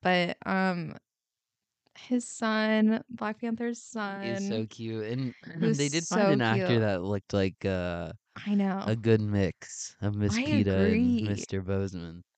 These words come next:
Speaker 1: And his little personality. And his name.
Speaker 2: So cute. He was so fucking cute. And his personality was, like, charming for
Speaker 1: Oh
Speaker 2: a
Speaker 1: my
Speaker 2: kid.
Speaker 1: gosh. I know. He was really just, like,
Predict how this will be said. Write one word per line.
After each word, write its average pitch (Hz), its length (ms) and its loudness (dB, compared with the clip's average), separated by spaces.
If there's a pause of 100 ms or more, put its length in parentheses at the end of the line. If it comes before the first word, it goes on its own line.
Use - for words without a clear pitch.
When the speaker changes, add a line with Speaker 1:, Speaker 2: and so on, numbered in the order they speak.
(140)
Speaker 1:
And 233 140 4
his 240 180 2
little 240 220 -2
personality. 226 1120 -6 (800)
And 226 120 2
his 226 200 4
name. 185 360 0
Speaker 2:
So 160 300 6
cute. 123 460 0
He 139 160 0
was 151 200 2
so 180 340 10
fucking 120 500 0
cute. 104 360 -6
And 120 140 -2
his 143 140 0
personality 120 760 -2
was, 98 300 -12 (120)
like, 104 280 -6
charming 120 720 -2 (220)
for 120 120 2
Speaker 1:
Oh 113 40 6
Speaker 2:
a - 20 -2
Speaker 1:
my 104 100 -6
Speaker 2:
kid. 117 140 6
Speaker 1:
gosh. - 560 -10 (340)
I 208 140 -6
know. 202 480 -8 (1160)
He 208 120 -12
was 202 260 -10
really 185 320 -12
just, 175 440 -18
like, - 280 -16